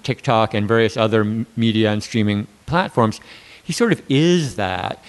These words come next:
which is to say he's not a career musician. He's not a career anything. He's twenty years old, good Lord. But he,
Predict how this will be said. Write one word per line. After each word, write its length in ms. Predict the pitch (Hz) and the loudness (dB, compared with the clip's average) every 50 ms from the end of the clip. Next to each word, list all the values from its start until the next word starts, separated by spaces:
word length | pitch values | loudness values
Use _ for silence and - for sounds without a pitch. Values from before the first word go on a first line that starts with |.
| - - - | -20 -18 -8
which 140 | - 123 - | -8 -4 -4
is 100 | 135 117 | -4 -6
to 100 | - 131 | -6 -2
say 140 | - 151 135 | 0 2 2
he's 220 | 127 139 113 131 | 2 0 -2 0
not 180 | 160 160 170 160 | 2 2 2 2
a 40 | - | 2
career 280 | - 139 131 131 123 | 0 2 2 4 4
musician. 560 | 117 113 107 98 123 123 107 - 98 87 - | 4 2 0 2 0 0 0 -2 -6 -6 -6
He's 220 | - 143 196 185 165 | -4 -4 -4 -2 0
not 180 | 185 160 147 | 2 2 2
a 60 | 123 - | 2 0
career 260 | - - 120 110 110 | 0 0 2 2 2
anything. 300 | 104 104 95 - 101 95 | 2 0 -2 -4 -4 -6
He's 120 | 98 - | -6 -8
twenty 300 | - - - 123 113 110 | -10 -6 -4 -2 -2 0
years 220 | 101 98 98 - 113 | -2 -2 -2 0 0
old, 240 | 101 98 101 95 | 0 0 -2 -2
good 160 | - 120 90 87 | -4 -4 -2 0
Lord. 340 | 95 98 98 104 117 - - - - - - - - - | 0 0 0 -2 -4 -8 -12 -16 -20 -20 -20 -20 -18 -12
But 380 | - 113 107 123 123 127 - - - - - - - - - - - | -8 0 2 2 2 2 0 -4 -20 -20 -20 -20 -20 -20 -20 -20 -14
he, 120 | - 123 | -14 -14